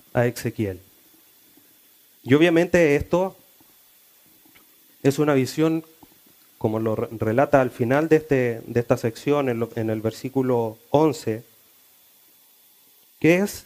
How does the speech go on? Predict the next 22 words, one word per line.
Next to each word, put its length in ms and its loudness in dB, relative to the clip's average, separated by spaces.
el 120 4
pueblo 380 2
de 80 4
Israel. 500 0
Esta 300 2
imagen 600 -4
revela, 640 0
muestra 800 0
al 180 4
pueblo 480 0
de 100 4
Israel, 460 -4
no 360 -2
a 60 0
nosotros, 640 -6
el, 400 -2
en 160 -4
lo 100 0
que 80 0
el 140 -2
texto 460 0
dice. 260 -10